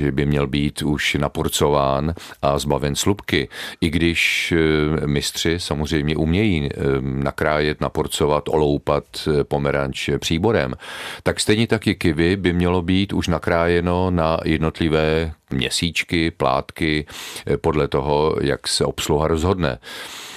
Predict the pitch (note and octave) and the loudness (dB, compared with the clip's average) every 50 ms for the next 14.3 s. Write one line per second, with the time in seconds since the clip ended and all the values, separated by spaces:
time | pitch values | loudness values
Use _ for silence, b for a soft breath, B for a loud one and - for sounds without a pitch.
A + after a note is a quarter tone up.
0 | B B B F#2 F2 F2+ A#2 C3 C#3+ C3+ G2+ E2 - - - - - - - - | B B B -4 0 2 2 4 4 4 4 2 0 -2 -8 -10 -14 -14 -8 -2
1 | - G#2+ A#2 - - - - - - - E2 F2 F2+ F2 F2 E2+ F2+ G2 A2+ G#2+ | 0 0 0 0 -2 -4 -6 -8 -6 -2 2 2 4 4 4 4 4 4 2 0
2 | - - - - - F2 E2+ F2 E2+ F#2 F2 - F#2 F2 F2 - - - - D#2+ | -2 -4 -4 0 2 4 4 4 4 2 2 2 2 2 2 2 0 0 0 0
3 | E2 E2 D#2+ - F2+ F2 F2+ G#2 G#2+ - - - - B B B B B B B | 2 0 0 2 2 2 2 2 0 -2 -4 -6 -8 B B B B B B B
4 | - G2+ G#2+ G2+ G#2 F#2+ G#2 A#2+ B2 - - B2+ A#2 F#2+ F2 E2 E2 E2 E2+ E2+ | 2 2 4 4 4 4 4 4 2 2 2 2 4 4 4 4 4 2 2 2
5 | E2 E2 F2 F2 E2+ F2 F2+ G2+ G#2+ A2+ A2+ - - - - G2 F#2+ F2 F#2 F#2+ | 2 2 4 4 4 4 2 2 0 -2 -4 -6 -4 -2 0 0 0 2 0 0
6 | - - G#2+ A2 G2+ - - F#2 F2 D#2+ D#2 D2 - - - - F2+ F2+ E2+ G2+ | 0 2 0 0 2 0 0 2 2 2 2 0 -2 -2 -2 0 0 2 2 2
7 | G2 A2 A#2 A2 A2 G2+ G#2 G2 G#2 G#2 A2+ A2+ A2+ A2 A#2 G2+ - - - G2 | 2 2 2 0 2 0 0 0 2 2 2 2 2 2 0 -2 -2 -2 -4 -2
8 | - G#2+ A2 A2 A2 G2 F2 - - F2 F#2 G#2 - - B B B B B B | 0 0 2 2 2 2 2 2 2 2 2 0 -4 -10 B B B B B B
9 | B B F#2 F#2 B2 A#2+ F2+ F#2+ G#2 A2 - - - A#2 G#2 - - A2+ G#2+ G2 | B B 0 2 2 2 4 4 2 2 0 -2 -2 -2 0 0 0 0 2 2
10 | F2+ F2+ A2 A#2 - - A#2+ A#2 A2 G2+ G2 G2+ F2+ F2 D#2 D#2 - - - - | 2 2 2 0 2 2 2 2 2 2 2 4 4 4 2 2 0 -2 -2 0
11 | E2 D#2+ - F2+ F2 G2 G2 - - A#2 G2 F#2 F#2 F#2+ G2 - - G#2+ F#2+ F2 | 0 0 0 0 0 0 -2 0 0 0 0 0 0 0 0 2 2 2 4 4
12 | F#2+ G2 F#2 - - F2 D#2 F2 E2 - G2 G2 G2+ - G#2+ E2+ E2 D2+ D2+ D#2+ | 2 -2 -2 -2 -2 -2 -2 -2 -2 -2 -2 -2 0 0 2 2 2 2 2 2
13 | F2 F2+ - - E2+ E2+ F2 - - - G2 F2 - - G2+ G2 F2+ D#2+ D2+ D#2 | 0 -2 -2 -2 -2 -2 -2 -4 -4 -4 -4 -2 0 0 0 0 2 0 2 2
14 | C#2 C#2 C2+ B1+ B1+ D#2 | 0 2 0 0 -2 -4